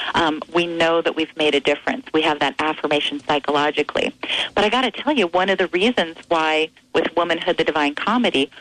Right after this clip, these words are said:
we have stepped up and partnered with nonprofit organizations is because we wanted to be purposeful in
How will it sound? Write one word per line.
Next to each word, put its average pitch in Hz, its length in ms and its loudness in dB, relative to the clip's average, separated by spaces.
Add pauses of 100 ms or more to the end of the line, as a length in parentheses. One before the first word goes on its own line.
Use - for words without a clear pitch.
(220)
we 190 200 2
have 156 420 0 (480)
stepped - 260 -2
up 170 120 0
and 151 120 -2
partnered 180 500 -2
with 156 180 0
nonprofit 160 540 0
organizations 156 600 0
is - 120 0
because 196 300 0
we 214 80 2
wanted 240 240 2
to - 80 -14
be 214 80 2
purposeful - 680 -2
in 208 160 -2